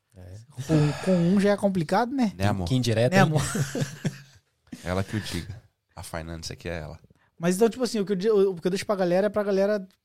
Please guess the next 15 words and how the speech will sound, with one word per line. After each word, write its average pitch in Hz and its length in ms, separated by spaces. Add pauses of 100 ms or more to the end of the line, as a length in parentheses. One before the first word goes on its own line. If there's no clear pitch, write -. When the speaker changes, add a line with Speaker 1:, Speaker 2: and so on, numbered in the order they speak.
(160)
Speaker 2:
não, 180 220
não 165 480
desistir 175 420
do 160 100
que 139 140
tem, 139 420 (380)
do 139 160
que 139 100
tem 143 160
de 139 120
sonho. 165 360 (800)
Não 165 260
tentar 170 680 (420)
viver, 147 680 (160)
é, 127 540